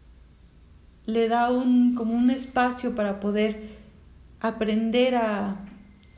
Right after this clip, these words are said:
a enfrentar las situaciones hasta que sea un poco más capaz. Los mecanismos de defensa se vuelven patológicos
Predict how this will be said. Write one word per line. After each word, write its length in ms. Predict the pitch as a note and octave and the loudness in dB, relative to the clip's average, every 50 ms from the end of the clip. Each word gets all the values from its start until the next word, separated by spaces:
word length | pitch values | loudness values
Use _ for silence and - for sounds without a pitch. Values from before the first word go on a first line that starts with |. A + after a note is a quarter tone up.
| - - - - | -20 -20 -14 -6
a 100 | - G#3 | -4 -2
enfrentar 480 | A3 G#3+ G#3 G#3 G3+ G#3+ G#3+ G#3+ A3+ A3+ | -2 -2 -2 -2 -2 -2 0 0 0 0
las 220 | A#3 A#3 A3+ A3+ | 0 0 -2 -4
situaciones 800 | - - - - F#3+ F#3+ - - B3 B3 B3 A#3+ B3 - - - - - - - - - - - - - - - - - - - - | -6 -10 -8 -8 -8 -6 -2 0 2 2 2 0 -2 -4 -8 -12 -16 -20 -20 -20 -20 -20 -20 -20 -20 -20 -20 -20 -20 -20 -18 -10 -6
hasta 280 | B3 A3+ - A3+ A3 - | -6 -4 -4 -4 -4 -4
que 80 | A3+ | -6
sea 160 | G#3+ - C4 | -6 -2 -2
un 140 | B3+ B3+ B3 | 0 0 0
poco 260 | C4 C4+ C4 - B3+ | 0 -2 -2 0 0
más 360 | B3 A#3+ A#3 A3+ A3 G#3+ - - | 2 2 2 2 0 -4 -6 -6
capaz. 520 | - A3 G#3+ - - - - - - - - - - - - - - - - - - - - - - - - | -6 -6 -4 -4 -6 -8 -8 -12 -16 -20 -20 -20 -20 -20 -20 -20 -20 -20 -20 -20 -20 -20 -20 -20 -20 -10 -4
Los 160 | - B3 A#3 | -2 0 0
mecanismos 720 | B3+ C4 C4+ C4 C4+ C#4 C4+ C#4+ D4+ D#4+ F4 F4+ F#4+ F#4+ - | 2 0 0 0 2 2 2 4 2 2 2 0 -2 -2 -2
de 100 | D4+ B3 | -2 -2
defensa 800 | A3+ A3 A3 G#3+ - C4 B3+ B3 B3 A#3+ A#3+ G#3 G#3+ - D#4+ - - - - - - - - - | 0 -2 -2 -4 -4 -2 0 0 0 0 -2 -6 -6 -6 -8 -10 -14 -18 -20 -20 -20 -18 -16 -14
se 200 | - - B3 A#3 | -4 0 0 2
vuelven 720 | A3 A#3 B3 B3 C4 C#4+ C#4+ C#4+ C#4 - - - - - - | 2 2 2 2 4 2 2 2 0 -2 -8 -14 -14 -8 -4
patológicos 1120 | A3 G#3+ G#3+ G#3+ - A3 A#3 B3 C#4 C4+ - - A3 G3 - - B3+ D#4+ G4+ - - - | -4 -4 -2 -2 -4 -4 -2 -2 -4 -4 -4 -8 -8 -8 -8 -6 -6 -6 -8 -10 -14 -20